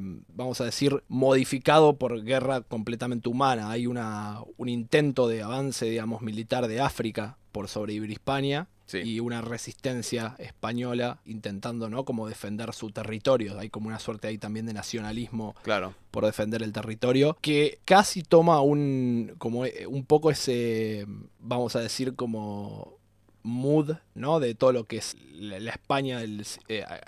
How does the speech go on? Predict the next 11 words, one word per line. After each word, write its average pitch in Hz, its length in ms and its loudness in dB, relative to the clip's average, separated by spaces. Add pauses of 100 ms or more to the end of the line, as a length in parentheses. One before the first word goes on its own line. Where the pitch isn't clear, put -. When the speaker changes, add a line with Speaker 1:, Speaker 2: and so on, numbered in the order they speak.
(160)
Speaker 1:
invadida 131 500 2
por 117 180 -6
los 113 160 -6
moros, 131 640 2
digamos, 120 180 -2
Speaker 2:
Claro. 120 300 6
Speaker 1:
por, 120 160 -6
por, 113 160 -6 (200)
por 110 440 -10
los 110 240 -6
árabes 131 500 0